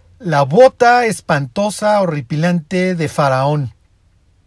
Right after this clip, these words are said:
¿Qué Faraón? No dice. ¿Y por qué no dice? Y ahí están los egiptólogos y todos los estudiantes matados de la Biblia, revisando y revisando y haciendo números y a ver qué Faraón fue.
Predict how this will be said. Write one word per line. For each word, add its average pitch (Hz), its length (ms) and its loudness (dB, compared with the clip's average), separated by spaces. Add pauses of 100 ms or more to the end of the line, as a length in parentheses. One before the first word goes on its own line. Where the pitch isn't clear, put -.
(640)
¿Qué 233 140 0
Faraón? 262 760 6 (960)
No 151 300 0
dice. 190 440 -8 (800)
¿Y 208 120 -4
por 202 180 2
qué 262 120 0
no 254 140 0
dice? 226 300 -4
Y 165 80 0
ahí 190 120 0
están 190 260 -4
los 185 180 -6
egiptólogos 151 760 0
y 120 60 -14
todos 170 200 -4
los 139 180 -8
estudiantes 151 560 -10 (640)
matados 165 480 -2
de 147 80 -2
la 135 100 0
Biblia, 240 460 0 (180)
revisando 254 560 0
y 233 40 -2
revisando 233 800 -4
y 233 120 -4
haciendo 220 320 -4
números 233 480 -4
y 214 40 -2
a 196 40 0
ver 214 160 0
qué 220 120 -4
Faraón 202 420 2
fue. 240 360 2